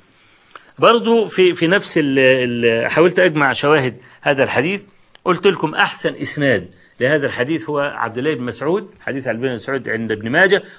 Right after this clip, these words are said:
وهو منقطع. تصور بقى لما يكون أحسن إسناد منقطع، أمال اللي تحتيه يبقى شكله إيه؟ ابن أبي الدنيا والبيهقي في الشعب روى هذا الحديث أيضًا عن ابن عباس أن النبي صلى الله عليه وسلم قال: "التائب من الذنب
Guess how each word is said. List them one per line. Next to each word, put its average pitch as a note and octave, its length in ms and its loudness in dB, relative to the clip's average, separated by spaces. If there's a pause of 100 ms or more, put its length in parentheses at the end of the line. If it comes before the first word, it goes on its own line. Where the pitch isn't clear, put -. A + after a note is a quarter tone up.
وهو C3+ 260 2
منقطع. A#2+ 500 -4 (500)
تصور D#3+ 380 4
بقى E3 180 4
لما C#3 180 0
يكون E3 180 -4
أحسن C#3+ 280 -4
إسناد C#3 340 -4
منقطع، C3 520 -2 (220)
أمال D3+ 280 2
اللي C3 140 0
تحتيه C3 280 -6
يبقى C3+ 160 -2
شكله C3+ 320 -2
إيه؟ A2 180 -2 (520)
ابن F3+ 160 4
أبي G#3+ 160 6
الدنيا F3 520 4 (440)
والبيهقي D3+ 580 2
في - 60 -10
الشعب D#3 340 4
روى D3 320 4
هذا C3+ 220 0
الحديث B2 320 -6
أيضًا C3+ 360 0 (320)
عن C3+ 120 2
ابن C#3+ 160 -2
عباس C3+ 520 4 (1300)
أن E3 120 2
النبي D3+ 300 0
صلى C#3+ 160 -2
الله A#2+ 100 -6
عليه C#3 120 -8
وسلم B2+ 80 -4
قال: D#3+ 400 2 (280)
"التائب D#3 460 0
من B2+ 200 -4
الذنب C#3 540 0